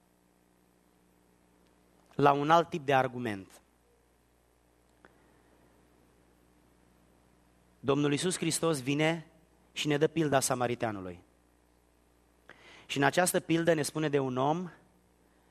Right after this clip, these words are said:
care a fost bătut, era leșinat în comă, a fost dezbrăcat, i s-au luat hainele și bunurile și a fost lăsat acolo aproape mort. Trece un preot, trece un levit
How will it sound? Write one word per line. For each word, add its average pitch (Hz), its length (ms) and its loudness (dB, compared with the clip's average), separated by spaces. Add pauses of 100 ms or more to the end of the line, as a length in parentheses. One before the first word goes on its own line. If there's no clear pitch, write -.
(160)
care 139 160 4
a 139 40 6
fost 139 260 -2
bătut, 131 460 -2 (200)
era 131 220 4
leșinat 131 500 0
în 120 120 -6
comă, 143 480 -4 (1300)
a - 80 -2
fost 151 260 0
dezbrăcat, 135 540 2
i 165 60 -8
s-au 135 200 0
luat 143 200 2
hainele 139 400 2
și 151 160 -8
bunurile 131 680 -4 (460)
și - 120 -4
a 147 40 0
fost 160 220 -4
lăsat 151 300 0
acolo 151 360 -4
aproape 151 320 -4
mort. 113 320 -10 (1400)
Trece 196 280 4
un 160 180 2
preot, 147 500 0 (1120)
trece 170 260 0
un 165 140 0
levit 147 380 -2